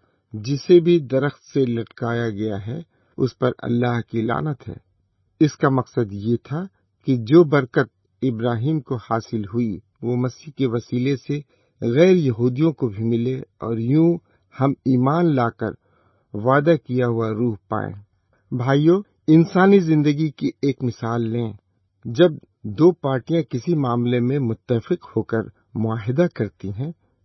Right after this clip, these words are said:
तो कोई इस मुआहिदे को मनसूख या इसमें इजाफा नहीं कर सकता। अब गौर करें कि अल्लाह ने अपने वादे इब्राहिम और उसकी औलाद से किए, लेकिन जो लफ्ज इब्रानी में औलाद के लिए इस्तेमाल हुआ है,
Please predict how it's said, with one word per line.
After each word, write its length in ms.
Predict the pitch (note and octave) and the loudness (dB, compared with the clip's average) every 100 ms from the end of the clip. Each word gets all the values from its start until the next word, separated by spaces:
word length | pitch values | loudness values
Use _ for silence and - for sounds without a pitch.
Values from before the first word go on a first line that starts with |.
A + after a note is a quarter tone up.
| - | -6
तो 80 | B2+ | -6
कोई 440 | _ F#3+ G#3+ G#3 | _ 4 4 4
इस 280 | - D#3 - | 2 2 2
मुआहिदे 480 | C3 B2 B2 C3 C#3+ | -2 0 -2 0 -2
को 160 | - | 0
मनसूख 640 | A#2 A#2+ A2+ - D3+ D3 - _ _ A2 | -2 -2 -4 -2 -2 -2 -8 _ _ -4
या 340 | A#2 C3+ C#3 - _ - | 0 0 -2 -8 _ -4
इसमें 280 | C3 - C3 - | -4 -2 -4 -2
इजाफा 440 | B2 B2 A#2+ - | -4 -2 -4 -4
नहीं 320 | B2 A#2+ A2+ B2 | -2 -2 -2 -4
कर 160 | G#2 | -6
सकता। 440 | - F#2 _ - - _ - | -10 -16 _ -16 -16 _ 0
अब 120 | D#3 | 0
गौर 240 | C3+ C#3+ C#3+ | 4 2 2
करें 280 | - G#2 G#2 | -2 -6 -6
कि 360 | _ _ - | _ _ -4
अल्लाह 440 | - C3+ D3+ E3+ F3 | 0 2 2 2 2
ने 160 | F3 | 2
अपने 460 | - - B2+ C3 A#2+ | 0 -6 -4 -2 0
वादे 480 | A2+ B2 B2+ C3 - - | 0 0 0 0 -2 -4
इब्राहिम 680 | B2 A2 B2+ C3 C#3+ E3+ E3+ - | -4 -2 0 0 2 2 2 0
और 180 | C3 C3 | 0 0
उसकी 300 | B2 - C3+ | -2 -4 -8
औलाद 540 | - A#2 A#2+ C3+ D#3+ | -4 -2 -2 -2 -4
से 400 | - - B2 G#2+ _ _ _ | -8 -2 -2 -2 _ _ _
किए, 360 | E3 E3 G#2 E2 _ _ - | 0 4 2 0 _ _ -6
लेकिन 600 | A#2+ C3+ D3 - C3+ B2 - | 2 4 2 2 2 2 -4
जो 320 | A2+ A2+ D#3+ | -6 4 6
लफ्ज 400 | D#3+ D3+ C3 - - - | 6 4 0 -4 -8 -4
इब्रानी 580 | A#2 B2+ B2+ C3 E3 F#3 | -4 0 0 2 4 4
में 200 | E3 C#3 - | 4 0 -4
औलाद 400 | A#2+ A#2 B2 B2 | -2 0 -2 -4
के 140 | - | -2
लिए 140 | A#2+ A#2+ | 0 0
इस्तेमाल 500 | - A2 A2 A2 G#2 | -2 -4 -2 -2 -2
हुआ 240 | G#2 G#2+ | -4 -4
है, 200 | A#2 | -6